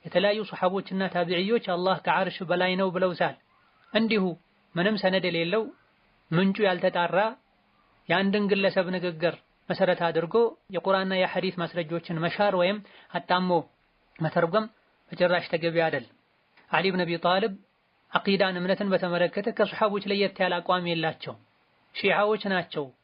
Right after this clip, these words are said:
የፈለጉትን ተናግረው «አሊ እንዲህ ብለዋል፣ የአሊ ልጆች እንዲህ ብለዋል» የሚሉት። ዒልም አማና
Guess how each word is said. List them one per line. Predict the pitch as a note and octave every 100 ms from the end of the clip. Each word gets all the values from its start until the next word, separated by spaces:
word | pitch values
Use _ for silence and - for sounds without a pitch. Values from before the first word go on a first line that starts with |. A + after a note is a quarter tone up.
| _ _ _ -
የፈለጉትን | D#3 G#3+ G#3+ G#3 G3+ F#3
ተናግረው | F3+ F3+ F3 A#3
«አሊ | F3+ G3
እንዲህ | F#3 F#3
ብለዋል፣ | F3 E3 G3+ A3
የአሊ | G3 E3+ G3
ልጆች | F#3 F3+ F#3
እንዲህ | F#3+ F#3 E3+
ብለዋል» | F3 F3 F3
የሚሉት። | E3 D3+ B2+ - _ _ _ _ _ _ _ -
ዒልም | E3+ G3+
አማና | G3 F#3 F3+ E3+